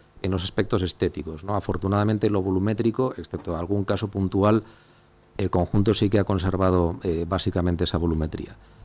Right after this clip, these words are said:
En esta otra imagen, pues bueno, ilustramos el efecto de estas inundaciones. Eh, la imagen superior es de un, de la, de la última importante que se produjo,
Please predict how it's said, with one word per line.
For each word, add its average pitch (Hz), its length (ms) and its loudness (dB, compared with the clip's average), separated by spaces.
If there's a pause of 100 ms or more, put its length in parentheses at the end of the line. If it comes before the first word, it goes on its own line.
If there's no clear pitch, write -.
(220)
En 95 80 4
esta 101 160 4
otra 107 160 6
imagen, 110 400 4
pues 87 160 2
bueno, 90 180 4
ilustramos 98 560 2
el - 120 4
efecto 98 340 2
de 95 60 4
estas 90 240 0
inundaciones. 92 800 2 (580)
Eh, 87 640 2
la 87 120 0
imagen 95 320 4
superior 95 640 4 (380)
es 95 180 0
de 92 140 2
un, 92 240 0
de 85 100 -4
la, 85 240 -8
de - 140 -2
la 87 100 4
última 101 380 6
importante 92 640 2
que 87 100 0
se 90 120 0
produjo, 120 540 6